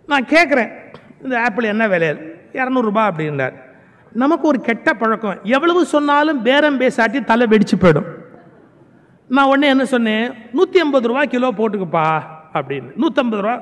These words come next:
நூத்தி எண்பது ரூபா கிலோ போட்டுக்கோன்னு." அந்த கடைக்காரர் என்ன இப்படி ஏற இறங்க பார்த்து, "நீங்க கூட பேரம் பேசினா எப்படி சார்?"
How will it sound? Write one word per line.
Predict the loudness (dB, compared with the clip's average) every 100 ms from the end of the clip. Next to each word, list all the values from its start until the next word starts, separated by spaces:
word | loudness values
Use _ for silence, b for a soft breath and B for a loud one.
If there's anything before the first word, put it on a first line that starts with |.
| -6
நூத்தி | -4 -2
எண்பது | -2 -2 -2
ரூபா | -4 -4
கிலோ | -4 -6
போட்டுக்கோன்னு." | -4 -6 -6 -8 -8 -16 -20 b b b b b b
அந்த | -4 -2
கடைக்காரர் | 0 0 2 2
என்ன | 0 -2
இப்படி | -4 -4 0
ஏற | 2 2 2
இறங்க | 0 0
பார்த்து, | 0 0 -2
"நீங்க | 0 0 0
கூட | 0 0
பேரம் | 0 0 -2
பேசினா | -2 -2 -4
எப்படி | -4 -8
சார்?" | -6 -6